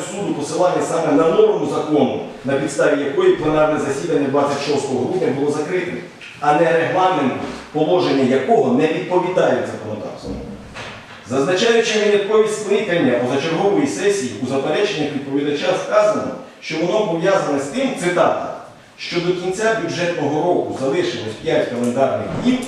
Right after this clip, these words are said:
а з передбачених в бюджеті коштів освоєно тільки частину, і причиною цьому стала діяльність голови Р Д А не на користь громади щодо прохання призупинення фінансування К П «Універсал», що в свою чергу потягло зупинення робіт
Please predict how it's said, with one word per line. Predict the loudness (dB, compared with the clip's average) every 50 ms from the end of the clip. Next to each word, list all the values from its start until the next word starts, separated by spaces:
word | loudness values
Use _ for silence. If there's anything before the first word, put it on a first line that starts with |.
| -10 -14 -8 -6
а | -4
з | -2
передбачених | 0 2 2 2 2 2 2 2 2 2 2 0 -2 -2 -2
в | -4 -6
бюджеті | -6 -4 -2 -2 0 0
коштів | -2 -4 -2 -2 -2 -2 -2 -2 -4 -4 -4
освоєно | -6 -4 -2 -2 0 0 0 0
тільки | -2 -4 -6 -6 -6 -6 -6 -6
частину, | -6 -6 -8 -6 -2 0 2 2 2 0 -4 -6 -10 -6 -4
і | -4
причиною | -2 -2 -2 -2 -2 0 0 0 2 2 0 0
цьому | 2 4 4 4 4 2
стала | -2 0 0 2 2 4 2 2
діяльність | 2 2 2 2 2 2 0 0
голови | 0 0 0 0 0 0 -2 -2 -4 -8 -8 -4 -2
Р | -2 0 0 0
Д | 2 2
А | 2 2 2 0
не | 0
на | 0 0
користь | 2 2 2 4 4 2 0 0 0
громади | 0 0 2 2 2 2 0 -2 -4 -6 -8 -10 -12 -10
щодо | -4 0 0 2 2
прохання | 2 2 0 2 2 2 2 2 2 0 0
призупинення | 0 0 -2 0 0 0 0 2 2 2 0 0
фінансування | -2 -2 -2 -2 -2 -4 -4 -2 0 0 2 0 0 0
К | -2
П | -4 -2 0 0 0 0 0
«Універсал», | -2 -4 -6 -6 -4 0 2 2 2 2 -2 -4
що | -2 -2
в | -2 -2
свою | -2 0 0 0 0 0 -2 0
чергу | 0 2 2 2 2 0 -2 -2 -4
потягло | -4 -4 -2 -2 0 0 2 2
зупинення | 0 0 -2 0 0 2 2 2 2 2 0
робіт | -2 -2 -2 -2 -2